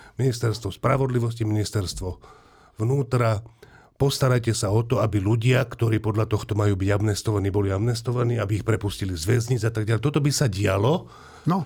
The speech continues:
Speaker 1: A čo by sme my mohli robiť? V normálnej krajine ja si viem predstaviť, že by tam stáli ľudia s púškami a ak by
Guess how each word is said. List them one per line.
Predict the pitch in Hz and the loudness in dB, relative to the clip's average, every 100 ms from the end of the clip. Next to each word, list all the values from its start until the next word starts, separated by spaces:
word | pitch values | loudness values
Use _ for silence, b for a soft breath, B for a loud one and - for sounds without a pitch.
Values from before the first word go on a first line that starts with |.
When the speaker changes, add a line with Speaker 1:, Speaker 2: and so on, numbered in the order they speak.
| - | -4
Speaker 1:
A | 117 | -8
čo | 117 180 | -2 0
by | 175 | 2
sme | 131 120 | 4 4
my | 107 | 4
mohli | 110 101 107 | 2 2 2
robiť? | 101 104 - - B B | 2 0 -4 -16 B B
V | - | -6
normálnej | 120 185 196 170 147 | -2 2 2 2 2
krajine | 139 147 143 | 2 2 2
ja | 139 | 0
si | - | -2
viem | 131 131 | 0 0
predstaviť, | 117 127 135 123 | 0 -2 0 0
že | 117 | 0
by | 120 | -2
tam | 117 | -4
stáli | 101 127 120 | 0 0 2
ľudia | 104 120 110 | 2 0 0
s | 95 | -2
púškami | - 113 - 127 120 131 131 B | -4 -4 -2 -2 0 -2 -4 B
a | B | B
ak | 113 | -4
by | 113 | -2